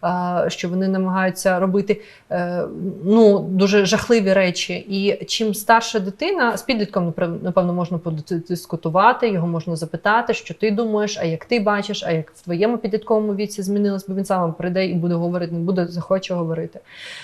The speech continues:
А з маленькою дитиною, власне, є мультики. На наших національних дитячих каналах, е, я знаю, що ці мультфільми, вони розроблялися з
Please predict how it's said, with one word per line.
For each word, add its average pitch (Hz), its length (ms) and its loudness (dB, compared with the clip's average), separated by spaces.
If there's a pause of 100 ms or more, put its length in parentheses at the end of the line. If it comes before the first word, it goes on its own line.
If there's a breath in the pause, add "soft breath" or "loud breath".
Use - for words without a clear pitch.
А 180 80 2
з 165 60 2
маленькою 302 460 4
дитиною, 269 440 2 (320 loud breath)
власне, 254 300 8
є 254 180 4
мультики. 190 680 2
На 202 120 2
наших 233 460 0
національних 214 640 2
дитячих 214 480 4
каналах, 202 680 2
е, 180 300 -2 (280)
я 202 140 0
знаю, 196 280 0
що - 200 -6
ці - 160 -4
мультфільми, 185 460 0
вони 175 220 -2
розроблялися 170 1160 -2
з 165 280 -6